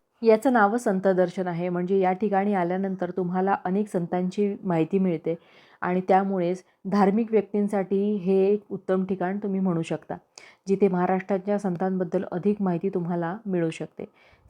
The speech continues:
संत ज्ञानेश्वरांच्या जीवनातील विविध प्रसंगाची माहिती इथे दर्शवली आहे. संत तुकारामांच्या जीवनातील कथा आणि त्यांचे अभंग येथे दर्शवले आहेत.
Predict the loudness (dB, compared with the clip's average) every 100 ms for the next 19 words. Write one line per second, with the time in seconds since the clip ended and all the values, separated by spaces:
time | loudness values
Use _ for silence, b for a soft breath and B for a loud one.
0 | 2 4 4 4 2 0 0 0 0 -2
1 | 0 0 0 -4 -2 0 -2 -2 -4 -2
2 | -2 -2 -2 -2 0 -2 -2 -2 0 -2
3 | -2 -2 -2 -2 -2 -4 -4 -4 -4 -4
4 | -2 0 0 -2 -4 -4 0 0 -2 -4
5 | -4 -6 B B _ -4 -2 0 2 2
6 | 0 -2 -4 -4 -4 -2 -2 -2 0 0
7 | 0 -2 -2 -4 -4 -4 -6 -4 -4 -6